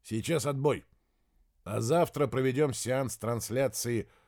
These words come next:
универсального кода во всех волновых диапазонах. И если нам не ответят, приступим к исследованию этого лаза». Глава пятая. Вход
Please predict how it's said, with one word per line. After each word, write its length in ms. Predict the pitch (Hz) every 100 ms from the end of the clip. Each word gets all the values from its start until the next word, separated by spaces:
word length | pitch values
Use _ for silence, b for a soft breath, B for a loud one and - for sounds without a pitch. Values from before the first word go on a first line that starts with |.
| b
универсального 1040 | 110 127 135 135 120 143 151 135 104 95
кода 580 | - - 170 165 156 - b b
во 200 | 78 104
всех 400 | - 120 156 127
волновых 580 | 139 135 117 113 107 90
диапазонах. 840 | 107 110 - 110 107 82 65 - _ _ _ _ _ _ _ _ _ _ _ -
И 80 |
если 460 | 76 104 127 113 113
нам 260 | 123 123 110
не 80 |
ответят, 580 | 110 107 110 135 - - _ _ _ _ _ _ _
приступим 640 | - 160 - - 156 147 123 _ _
к 60 | 143
исследованию 880 | 139 - 135 107 73 71 65 58 - _ _
этого 340 | 104 92 90 95
лаза». 460 | 101 87 65 62 _ _ _ _ _ _ _ _ _ _ _ _ _ _ _ _ _ _
Глава 400 | - 101 117 120
пятая. 480 | 113 135 117 67 - _ _ _ _ _ _
Вход 460 | - 147 139 -